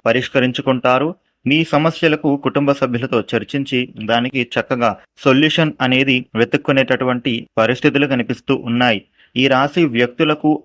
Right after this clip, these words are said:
ఆర్థిక లబ్ధి అనేది మీరు పొందబోతున్నారు. అలాగే మీరు వేచి చూస్తున్నటువంటి సమయం అనేది వచ్చేసింది. డబ్బులు మీకు రావలసినటువంటి దగ్గర నుండి మీకు అయితే ఈ సమయంలో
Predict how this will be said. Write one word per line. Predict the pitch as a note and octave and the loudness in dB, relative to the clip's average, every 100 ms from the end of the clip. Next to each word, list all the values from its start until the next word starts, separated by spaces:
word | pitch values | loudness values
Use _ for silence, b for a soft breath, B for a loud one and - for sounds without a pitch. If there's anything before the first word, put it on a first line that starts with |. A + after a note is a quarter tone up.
| B2 | 0
ఆర్థిక | B2+ C3 - | 0 0 -2
లబ్ధి | C3 A#2 A2+ C3+ - | 0 0 -2 -2 0
అనేది | B2 B2 B2+ | 0 0 0
మీరు | C3 - | 0 -2
పొందబోతున్నారు. | A2 A2 A#2+ B2 A#2+ A#2+ B2 B2+ E3+ - _ _ _ - | -2 0 0 -2 -2 -2 0 0 -2 -8 _ _ _ -2
అలాగే | A2+ B2 C3+ B2+ B2+ b b D3+ | 2 2 2 0 0 b b 0
మీరు | F3+ E3+ F3 - - | 4 4 2 -4 -6
వేచి | G#2 B2+ C#3 - | 0 0 -2 -4
చూస్తున్నటువంటి | D#3 D#3+ D#3+ D#3 D3 D3+ D3 D3+ | -4 -4 -2 0 2 0 0 0
సమయం | B2+ C3+ C#3 C3+ - | 0 0 -2 -4 -2
అనేది | B2+ B2+ A#2+ A#2+ | 0 0 -2 -2
వచ్చేసింది. | A2 - B2+ - B2+ A2+ F#2 _ _ - | -4 -2 -4 -2 -4 -2 -4 _ _ -10
డబ్బులు | G2+ A2 A#2 D#3 D#3+ - - | -2 -2 2 2 2 -2 -4
మీకు | C#3+ D3+ | -2 0
రావలసినటువంటి | A2 A2 D3 D#3 E3 D#3 D#3 D#3 | 2 4 2 2 -2 0 0 0
దగ్గర | D3+ C#3 C3+ D3 | 0 0 0 0
నుండి | D3 C#3+ C#3 C#3 A2+ | 0 -2 -2 -4 -4
మీకు | B2 A#2+ | -4 0
అయితే | B2+ B2+ C#3 C#3 | -2 0 -2 0
ఈ | B2+ C3 | -4 -2
సమయంలో | A#2+ C3+ C3 B2 | -2 0 -2 0